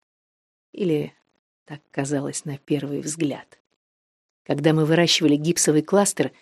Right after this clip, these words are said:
мы, я не буду раскрывать местоимение "мы" ни здесь, ни позже, сначала даже не надеялись, что сможем подделывать с его помощью гипс на продажу.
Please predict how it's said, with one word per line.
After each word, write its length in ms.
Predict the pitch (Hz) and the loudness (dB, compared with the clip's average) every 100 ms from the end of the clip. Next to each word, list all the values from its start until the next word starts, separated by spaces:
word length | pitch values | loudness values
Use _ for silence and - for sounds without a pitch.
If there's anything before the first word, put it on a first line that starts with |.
| _ | _
мы, 360 | 180 202 254 147 _ _ - | 0 4 4 0 _ _ -4
я 180 | 202 | 0
не 120 | 226 208 | 2 4
буду 220 | 165 151 | 4 2
раскрывать 480 | 151 - 156 160 151 | 0 -2 0 0 0
местоимение 680 | 147 - 151 151 147 147 | -6 -2 -2 0 -2 0
"мы" 360 | 160 170 220 220 | 0 2 0 0
ни 200 | 165 147 | -2 -4
здесь, 460 | 135 147 185 233 - | -4 0 2 0 -2
ни 120 | 147 | -6
позже, 560 | - 180 208 220 254 262 _ _ _ | -4 0 2 2 -2 -4 _ _ _
сначала 440 | - 196 180 226 220 | -6 -2 2 4 4
даже 240 | 202 180 | 4 4
не 100 | 196 | 2
надеялись, 600 | 202 196 190 202 147 139 | 2 2 2 4 4 2
что 160 | - 151 | -2 -4
сможем 400 | - 165 165 156 | -2 -2 -2 -2
подделывать 640 | 147 143 143 190 180 151 | -2 -2 2 4 4 2
с 60 | - | 0
его 240 | 156 156 | 0 0
помощью 480 | 151 185 170 - 147 | 0 -2 -2 -2 -4
гипс 360 | 151 170 - - | -4 -6 -4 -4
на 120 | 147 | -4
продажу. 560 | 156 151 147 120 - | -4 -2 -4 -6 -12